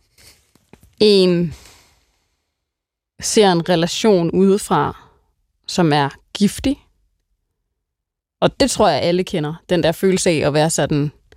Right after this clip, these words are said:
nogens blik udefra, og kan se nogle ting, som er enormt klart, hvis man står ude, og meget sværere, hvis man padler rundt i den der følelsessuppe.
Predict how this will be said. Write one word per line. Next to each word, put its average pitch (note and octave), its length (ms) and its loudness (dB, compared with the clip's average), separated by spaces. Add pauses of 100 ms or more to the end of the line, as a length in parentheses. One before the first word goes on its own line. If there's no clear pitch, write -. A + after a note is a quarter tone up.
(320)
nogens F#3+ 400 4
blik F#3 300 2
udefra, G#3+ 760 0
og - 100 -6
kan G3 100 -2
se A3+ 240 2
nogle F3 180 -2
ting, - 320 -2
som E3 200 -2
er C#3+ 60 0
enormt G3+ 640 2
klart, F3+ 400 -4
hvis - 180 -8
man E3+ 100 2
står E3+ 260 0
ude, B3 300 0 (800)
og F#3+ 120 2
meget F#3 300 0
sværere, D#3+ 500 -8
hvis - 160 -8
man E3 140 0
padler D3+ 340 -2
rundt - 420 -6 (760)
i D#3 60 -2
den E3+ 200 2
der E3 120 4
følelsessuppe. E3+ 1000 -2